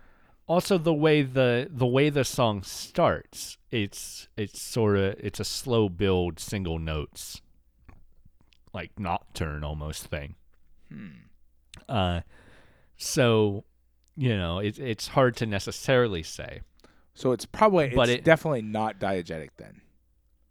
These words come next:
Speaker 1: Right, but it is definitely also, it starts happening while he's at the party,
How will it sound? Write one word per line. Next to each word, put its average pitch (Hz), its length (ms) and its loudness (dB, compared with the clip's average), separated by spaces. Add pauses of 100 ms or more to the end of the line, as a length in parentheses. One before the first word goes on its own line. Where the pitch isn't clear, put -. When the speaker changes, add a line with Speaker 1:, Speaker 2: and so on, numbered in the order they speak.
Speaker 1:
Right, 104 240 0 (100)
but 135 160 6
it 135 120 6
is 139 200 2
definitely 147 440 4
also, 120 640 2
it 120 140 -4
starts - 520 2
happening 101 560 -2
while 92 240 4
he's 92 220 -4
at 80 200 -4
the - 60 -10
party, - 440 -12